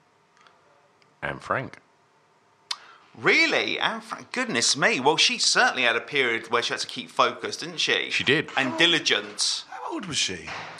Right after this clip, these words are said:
Speaker 1: Very young.
Speaker 2: Was she about ten or eleven or
Speaker 3: How does she know that?
Speaker 2: I know, that is quite wise, isn't it?
Speaker 3: It's the same Anne Frank we're thinking of.
Speaker 1: I, I, I imagine so.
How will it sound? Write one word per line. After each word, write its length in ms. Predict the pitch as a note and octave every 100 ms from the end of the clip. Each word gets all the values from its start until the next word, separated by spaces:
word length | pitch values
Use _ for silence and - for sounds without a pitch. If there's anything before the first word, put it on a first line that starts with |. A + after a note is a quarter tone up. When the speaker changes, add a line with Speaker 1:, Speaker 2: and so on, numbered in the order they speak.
| - -
Speaker 1:
Very 200 | G#2+ A2+
young. 300 | G#2 F2 A2+ - _ -
Speaker 2:
Was 80 | E3
she 160 | -
about 280 | G#3 F#3+ - - _ -
ten 280 | - G3+ G#3
or 80 | F#3+
eleven 380 | F#3 G3+ G3+
or 100 | G3+ E3+
Speaker 3:
How 200 | D#3 D#3+
does 100 | -
she 220 | - F#3
know 160 | D#3+
that? 460 | A#2+ G2+ D#2+ D2 - - _ - - _ _ -
Speaker 2:
I 60 | G#3
know, 80 | A3
that 200 | C4 C#4+
is 120 | -
quite 340 | - B3+ E3+
wise, 520 | G3+ C4+ F3 G2 - -
isn't 180 | A#3
it? 100 | F3+ E2 B1+
Speaker 3:
It's 100 | F#3
the 80 |
same 220 | G#3+ G#3+ G3+
Anne 160 | G3
Frank 200 | F#3 F3+
we're 120 | F3
thinking 340 | D#3 F#2+ E2+ D2
of. 240 | D2 -
Speaker 1:
I, 160 | E3 G#2
I, 280 | A2+ G2+ -
I 120 | B2
imagine 400 | G2+ A#2 - D#2
so. 240 | - E2